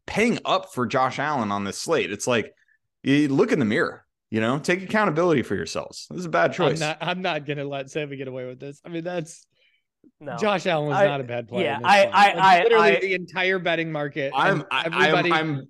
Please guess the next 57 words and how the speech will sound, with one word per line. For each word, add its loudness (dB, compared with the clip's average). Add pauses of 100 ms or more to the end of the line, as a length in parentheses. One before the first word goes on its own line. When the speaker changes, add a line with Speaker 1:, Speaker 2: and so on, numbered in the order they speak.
Speaker 1:
I'm 2
flabbergasted 4
that 4
you 2
guys 4
won't 0
take 0
this -10
L. -8 (120)
Like, 0
I, 0
I 0
can't -4
believe -2
it. -16 (340)
I -2
can't 2
believe 2
even -2
in -4
retrospect, -2
you 0
won't 0
be 2
like, -2
"Yeah, 0
maybe -4
I -4
shouldn't -4
have -12
paid -4 (280)
eighty-three -2
hundred -2
bucks -2
to -4 (240)
stack -2
Josh 0
Allen 0
in -6
cash." -4
Speaker 3:
But 0
he, 0
Speaker 1:
Like, -6
Speaker 3:
'cause -4
he 0
Speaker 1:
unbelievable. 0
Speaker 3:
was, -20
he -8
was -8
fine -4
in -12
that -12
game. -10
He -12
just -14
ran -4
bad. -10